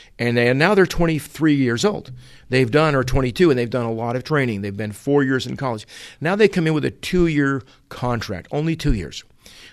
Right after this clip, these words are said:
They don't leave, you don't fire them unless there's extenuating circumstances. And now you're really being able to see, is this the person that I want to work at my shop for the rest of their life? Is this the right culture? Are they on time?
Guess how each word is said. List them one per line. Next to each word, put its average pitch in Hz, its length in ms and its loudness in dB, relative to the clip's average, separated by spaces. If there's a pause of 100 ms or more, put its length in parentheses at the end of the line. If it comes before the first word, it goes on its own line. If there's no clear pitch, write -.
They 127 220 4
don't 180 220 2
leave, 151 260 4
you 131 100 2
don't 147 160 0
fire 131 220 2
them 123 80 0
unless 120 160 -4
there's 110 140 -4
extenuating 120 580 -2
circumstances. 95 720 -8 (380)
And 147 180 0
now 185 140 2
you're 190 180 6
really 151 260 4
being 135 300 0
able 127 300 0
to 104 120 -8
see, 123 240 -4
is 107 120 -8
this - 180 -2
the - 160 -4
person 147 400 -2 (180)
that 117 120 -4
I 131 80 2
want 131 200 0
to 127 40 0
work 123 200 -2
at - 140 -8
my 113 100 -4
shop 117 280 -4
for 104 40 -14
the 107 60 -6
rest 107 160 -8
of 110 60 -8
their 104 80 -6
life? 101 320 -10 (380)
Is 120 100 -6
this - 120 -2
the 151 80 -8
right 135 220 -2
culture? - 360 -4
Are 139 100 -2
they 165 120 0
on 160 160 -2
time? 170 360 -6